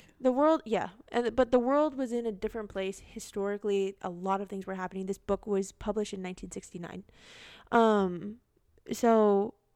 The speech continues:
I think historically, it was obviously more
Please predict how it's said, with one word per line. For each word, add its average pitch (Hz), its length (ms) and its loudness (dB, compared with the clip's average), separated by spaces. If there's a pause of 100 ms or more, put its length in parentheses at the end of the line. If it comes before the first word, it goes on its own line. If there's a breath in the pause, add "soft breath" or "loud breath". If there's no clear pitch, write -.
(140)
I 220 120 0
think 233 480 -2
historically, 220 800 -2 (140)
it - 200 -4
was 202 180 2
obviously 220 560 0
more 202 720 0